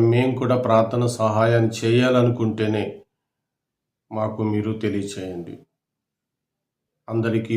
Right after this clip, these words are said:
ప్రభు నామములో వందనాలు తెలియజేస్తూ, మన తండ్రి అయిన దేవుని దయ ఇప్పుడు మరి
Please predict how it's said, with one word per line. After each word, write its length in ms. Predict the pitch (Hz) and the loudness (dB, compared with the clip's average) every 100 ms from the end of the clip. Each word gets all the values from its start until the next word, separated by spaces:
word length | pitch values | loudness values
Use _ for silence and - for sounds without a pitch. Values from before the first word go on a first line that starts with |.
| 110 | -2
ప్రభు 260 | 113 107 107 | -2 -2 0
నామములో 320 | 107 107 104 | 0 -2 -2
వందనాలు 380 | 104 104 101 101 | -2 -2 -4 -4
తెలియజేస్తూ, 580 | 104 117 110 107 - - - - | -2 0 0 -2 -6 -14 -18 -14
మన 120 | 107 107 104 | -10 -10 -4
తండ్రి 280 | 117 120 120 | 2 4 4
అయిన 140 | 117 107 107 | 4 2 2
దేవుని 320 | 127 143 135 104 | 6 8 6 2
దయ 300 | 107 95 85 - 117 | 0 0 -2 -6 -6
ఇప్పుడు 300 | 139 127 165 170 123 | -6 0 4 6 4
మరి 140 | 110 | 2